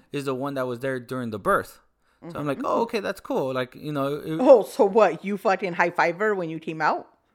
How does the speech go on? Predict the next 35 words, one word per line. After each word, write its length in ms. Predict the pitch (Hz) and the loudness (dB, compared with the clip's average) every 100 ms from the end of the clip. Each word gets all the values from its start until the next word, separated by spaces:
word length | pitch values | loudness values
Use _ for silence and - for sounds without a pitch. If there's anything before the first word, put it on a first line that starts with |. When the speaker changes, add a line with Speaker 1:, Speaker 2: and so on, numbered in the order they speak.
| _ | _
Speaker 2:
No. 60 | _ _ _ _ 226 | _ _ _ _ -4
You 100 | 254 | 2
came 180 | 330 | 6
out 140 | 262 240 | 8 8
of 60 | |
your 80 | 226 | 6
mom's 200 | 214 214 | 4 2
vagina. 380 | 214 190 196 185 | 2 2 2 2
You're 80 | 175 | 0
like, 80 | 170 | 2
"High 140 | 233 240 | 2 2
five, 200 | 254 240 | 2 2
doctor." 420 | 247 262 262 - - - _ _ | 0 2 0 -2 -16 -20 _ _
Speaker 1:
High 100 | - | -14
five, 220 | 165 170 | -8 -6
doctor. 320 | 151 143 147 - | -6 -8 -8 -12
I, 140 | 147 | -12
Speaker 2:
So 80 | 143 | -4
Speaker 1:
man, 140 | 147 | 0
I 40 | 226 | 0
Speaker 2:
you've 80 | |
Speaker 1:
can't 120 | 220 214 | 2 4
Speaker 2:
known 120 | 226 | 6
Speaker 1:
remember 20 | |
Speaker 2:
her 40 | 233 | 6
Speaker 1:
her 60 | |
Speaker 2:
ever 160 | 233 226 | 6 4
Speaker 1:
name. 100 | 160 | 4
Speaker 2:
since? 280 | 247 427 - - - | 2 0 -8 -8 -2
Speaker 1:
I 40 | |
can't 160 | 180 180 | 0 2
remember 300 | 165 165 160 | 0 -2 -2
her 80 | 143 | -4
name. 140 | 139 | -2
Speaker 2:
See, 320 | 311 339 359 | 0 0 -4